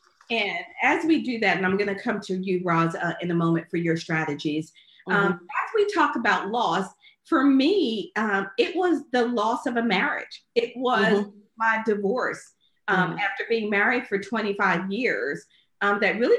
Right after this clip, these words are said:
Speaker 1: propelled me to a different level of confidence in my life. Because as you
Speaker 2: Mm-hmm.
Speaker 1: said, Marae, I had to make a choice.
Speaker 2: Mm-hmm.
Speaker 1: I had to make a choice. What is it gonna be, girl?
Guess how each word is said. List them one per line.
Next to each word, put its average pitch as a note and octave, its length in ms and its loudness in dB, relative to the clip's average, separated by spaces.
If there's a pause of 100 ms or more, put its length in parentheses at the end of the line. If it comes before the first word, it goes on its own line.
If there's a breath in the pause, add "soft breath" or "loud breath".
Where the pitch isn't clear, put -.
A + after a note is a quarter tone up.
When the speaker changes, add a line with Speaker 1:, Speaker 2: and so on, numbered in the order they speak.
(120)
Speaker 1:
propelled C4 500 -2
me G#3 240 -2
to G#3+ 140 -4
a F3+ 60 -2
different F#3+ 360 -2
level F#3 280 0
of F3 140 -4
confidence F3+ 500 -4
in F#3+ 100 -2
my F3 160 0
life. C#4 260 0
Because G3+ 320 -2
as G3+ 160 -2
you D4+ 200 2
Speaker 2:
Mm-hmm. - 80 -8
Speaker 1:
said, G#3 240 0
Marae, F#3+ 440 -2
I A3 60 4
had A#4+ 260 0
to A#3 60 0
make G3+ 180 -2
a C#3 80 -2
choice. B3 360 -4 (400)
Speaker 2:
Mm-hmm. F#3+ 320 4
Speaker 1:
I - 20 2
had - 140 -2
to - 60 -12 (180)
make D#4+ 100 -2
a - 20 -8
choice. - 420 -2
What A#3+ 180 2
is G#4+ 120 0
it A4 100 2
gonna A4 180 2
be, G#4 240 -2
girl? D4+ 180 4